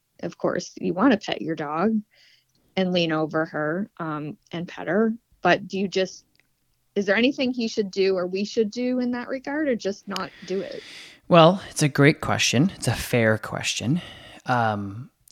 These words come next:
Speaker 2: I, I would, so the way that I explain, I talking,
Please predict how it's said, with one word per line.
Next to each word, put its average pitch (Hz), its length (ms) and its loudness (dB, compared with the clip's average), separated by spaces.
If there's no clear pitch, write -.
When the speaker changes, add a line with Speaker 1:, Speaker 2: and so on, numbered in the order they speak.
Speaker 2:
I, - 220 6
I 147 160 8
would, 160 240 6
so 151 200 4
the 147 120 6
way 160 140 10
that 160 160 8
I 131 240 4
explain, 120 420 0
I 113 140 2
talking, 120 360 0